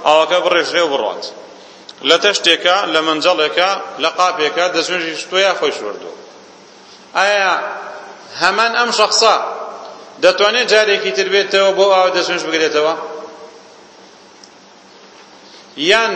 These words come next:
موسڵمانێکی تر ئەتوانێت ئەو ئاوە بەکاربێنێ بۆ دەستنوێژگرتنەوە یا بۆ خۆشوەردن؟ هەندێک لە فقەها دەڵێن نابێت.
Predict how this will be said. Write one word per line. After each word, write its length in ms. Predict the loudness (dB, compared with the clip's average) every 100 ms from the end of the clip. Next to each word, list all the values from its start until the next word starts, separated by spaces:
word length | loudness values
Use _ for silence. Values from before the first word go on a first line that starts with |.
| -6 -10 -14 -16 -14 -4
موسڵمانێکی 640 | -2 0 2 2 0 -2 -2
تر 100 | 0 0
ئەتوانێت 500 | 2 2 2 -2 -4 -10 -14 -16 -20 -20 -20 -20 -20 -4 2
ئەو 100 | 4
ئاوە 180 | 6 4 4
بەکاربێنێ 500 | 2 2 2 0 2
بۆ 60 | 2 2
دەستنوێژگرتنەوە 640 | 2 0 -2 -4 2 4 4
یا 60 | 4
بۆ 60 | 2
خۆشوەردن؟ 480 | 2 4 2 0 -4 -8 -12 -16 -18 -20 -20 -20 -20 -20 -20 -20 -20 -10 -2
هەندێک 260 | 0 2 2
لە 60 | 0
فقەها 320 | 2 2 4 4
دەڵێن 220 | 2 2 2
نابێت. 320 | 0 -2 -6